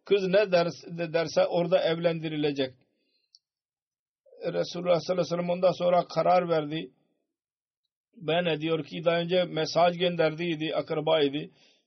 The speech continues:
"Benim yenime onun, e, e, Mughira ile evlendirin." Annesi ve kız da onu seviyordu, onunla evlendiler.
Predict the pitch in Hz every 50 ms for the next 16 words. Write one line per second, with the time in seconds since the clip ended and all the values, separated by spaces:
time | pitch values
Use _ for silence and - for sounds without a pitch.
0 | _ _ _ _ _ _ _ _ _ _ _ _ _ _ _ _ _ _ _ _
1 | _ _ _ _ _ _ _ _ _ _ - 160 151 160 170 190 196 190 175 165
2 | 160 156 165 165 160 160 170 180 180 - _ - - 170 170 175 175 170 151 143
3 | - _ _ _ _ _ _ _ _ _ - - - 160 156 156 160 160 156 160
4 | 160 - 175 165 160 165 160 160 156 160 165 170 175 190 190 190 170 160 160 165
5 | - 160 156 156 160 160 156 156 147 143 143 135 127 123 110 - _ _ _ _
6 | _ _ _ _ _ _ _ _ _ _ - 151 165 165 170 180 175 - - 170
7 | 170 170 170 170 - 180 180 185 165 - 165 165 170 165 156 - 156 156 160 170
8 | 170 165 160 175 170 - 165 165 165 165 165 156 - 160 156 160 160 151 147 147
9 | 151 143 135 123 123